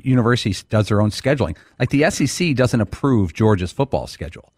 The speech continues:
I mean, they may have some input, but not really. But, like, here's Georgia two years from now. Y-, they have a great out-of-conference game. Georgia twenty twenty-four opens the season against the Clemson Tigers. But that game's at a neutral site. It's at Mercedes-Benz Stadium in Georgia, in Atlanta. So now,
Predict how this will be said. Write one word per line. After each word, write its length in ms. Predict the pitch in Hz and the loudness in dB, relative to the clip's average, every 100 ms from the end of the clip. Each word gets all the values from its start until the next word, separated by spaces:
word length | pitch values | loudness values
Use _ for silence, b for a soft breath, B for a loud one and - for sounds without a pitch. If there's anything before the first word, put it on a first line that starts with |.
| _ _ - | _ _ -2
I 100 | 117 | 2
mean, 140 | 107 | 2
they 120 | 117 | 2
may 140 | 131 113 | 2 2
have 140 | 113 | 0
some 180 | - 104 | 0 0
input, 240 | 131 107 | 0 -2
but 80 | 92 | -4
not 200 | 101 113 | -4 -2
really. 300 | 110 139 110 b b b | 0 0 0 b b b
But, 80 | 143 | 0
like, 140 | 127 123 - | 0 -4 -2
here's 200 | 175 147 | 0 2
Georgia 320 | 165 156 131 | 0 0 -2
two 160 | - | 0
years 200 | 123 117 | 0 0
from 120 | - 87 | -2 -6
now. 180 | 71 71 | -8 -8
Y-, 140 | 107 - | -10 -4
they 120 | 104 | 0
have 100 | 127 | 0
a 60 | 113 | 0
great 280 | 110 143 - | 0 0 0
out-of-conference 560 | 127 127 - 110 113 - | 0 0 -2 -4 -4 -4
game. 240 | 95 82 - _ - | -6 -6 -14 _ 0
Georgia 280 | 135 156 151 | 2 2 0
twenty 240 | 151 143 | 0 0
twenty-four 460 | - 131 - 117 - | 0 -2 0 -2 0
opens 300 | 123 139 123 | 0 0 0
the 80 | 113 | 0
season 360 | - 104 104 - b b | 0 0 0 -4 b b
against 260 | - 123 123 | -6 -2 -2
the 60 | 117 | -2
Clemson 440 | - 117 107 104 | 0 0 0 -4
Tigers. 440 | 156 175 - - - _ _ | -2 -2 -2 -10 -20 _ _
But 120 | 123 110 | -2 0
that 160 | 160 | 0
game's 220 | 160 143 120 | 2 2 2
at 80 | |
a 60 | 110 | 4
neutral 320 | 113 131 113 | 2 2 -2
site. 340 | - 156 98 - _ | 0 0 -2 -6 _
It's 140 | - 117 | -8 -4
at 80 | 87 | -4
Mercedes-Benz 640 | 107 - 113 101 107 98 | -2 0 0 0 0 0
Stadium 260 | 110 98 | -2 0
in 120 | 92 85 | -2 0
Georgia, 320 | 131 127 98 | 0 0 -2
in 180 | 113 92 | -2 -2
Atlanta. 460 | 104 131 143 - - _ _ | -2 -2 -2 -6 -12 _ _
So 160 | 131 | 0
now, 420 | 127 170 156 127 | 4 4 2 0